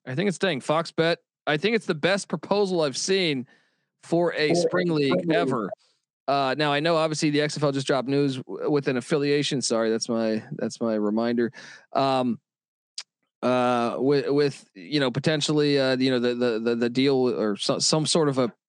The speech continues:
Speaker 1: a, I don't wanna say it's a partnership, but with the N F L, at, so that's, that's probably pretty stable as well. But, but, uh, I think a lot of that has to do with the legalization of gambling and the fact that, uh,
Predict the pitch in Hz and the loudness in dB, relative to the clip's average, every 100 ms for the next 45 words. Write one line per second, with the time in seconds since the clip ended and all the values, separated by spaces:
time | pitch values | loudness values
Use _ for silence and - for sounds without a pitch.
0 | - 107 - _ - 123 151 131 139 123 | -4 -4 -6 _ -2 0 2 2 0 0
1 | 143 - 143 - 131 139 127 - 127 143 | 0 0 -2 -2 0 0 0 0 0 0
2 | 165 190 175 160 170 160 131 95 131 - | 2 2 2 2 2 2 2 0 0 -2
3 | - _ _ _ _ _ _ - 190 185 | -8 _ _ _ _ _ _ 0 2 2
4 | 214 - 208 214 - 226 202 185 185 180 | 0 0 0 0 0 2 4 2 2 0
5 | 151 175 175 156 135 143 175 170 139 120 | 2 2 2 2 2 2 4 4 2 2
6 | 131 143 135 139 156 143 139 156 143 139 | 2 2 2 -2 0 0 0 0 2 2
7 | 160 160 147 156 151 139 147 - 143 151 | 2 2 2 2 2 2 0 -2 0 0
8 | 139 127 147 147 131 143 139 135 127 135 | 2 0 0 0 0 0 0 0 0 0
9 | 165 185 202 156 151 - 160 170 - 165 | 2 0 0 0 0 0 0 0 0 -2
10 | 165 - 170 165 165 | -2 0 2 4 2